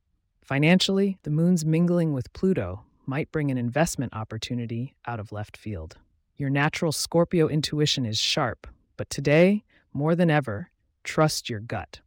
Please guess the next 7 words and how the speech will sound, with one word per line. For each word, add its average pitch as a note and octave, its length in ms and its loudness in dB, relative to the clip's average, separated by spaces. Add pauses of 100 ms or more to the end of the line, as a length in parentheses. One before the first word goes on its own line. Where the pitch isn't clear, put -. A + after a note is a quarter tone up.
(800)
If - 160 -8
a C3 60 -4
deal D#3 260 4
seems D#3 320 0
cloaked - 380 -2
in C#3 80 0
shadow, C3 540 2